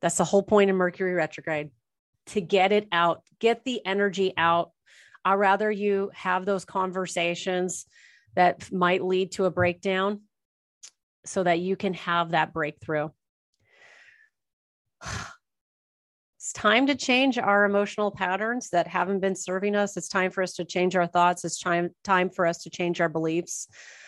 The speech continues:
I know if you're listening to this podcast, you're already one step ahead. Okay? You're one step ahead. We are light workers. We are being called upon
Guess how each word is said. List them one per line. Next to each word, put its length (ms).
I 80
know 300
if 160
you're 100
listening 320
to 100
this 200
podcast, 720
you're 180
already 360
one 420
step 400
ahead. 560
Okay? 340
You're 120
one 320
step 260
ahead. 380
We 280
are 360
light 360
workers. 640
We 300
are 180
being 320
called 480
upon 720